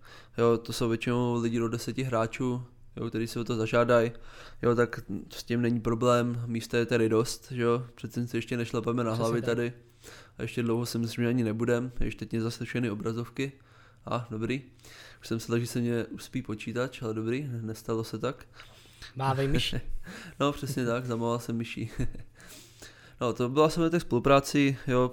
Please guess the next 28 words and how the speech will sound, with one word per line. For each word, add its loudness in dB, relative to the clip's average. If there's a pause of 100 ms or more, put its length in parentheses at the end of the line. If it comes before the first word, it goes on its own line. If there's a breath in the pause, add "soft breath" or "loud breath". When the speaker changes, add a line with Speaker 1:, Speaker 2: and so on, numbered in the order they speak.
Speaker 1:
pro -2
spolupráci 0
jsme -4
pořád 2
otevřený, 0
jo, 0
nemusí -2
to -2
být 2
ani 0
taková 2
spolupráce, 2
může -2
to -4
být 2 (360 loud breath)
nějaká 2
spolupráce 6
jako 2
na 0
Facebooku, 0
může -2
to 0
být 2
spolupráce -2
webová, 0
může -4
být -2
spolupráce, 0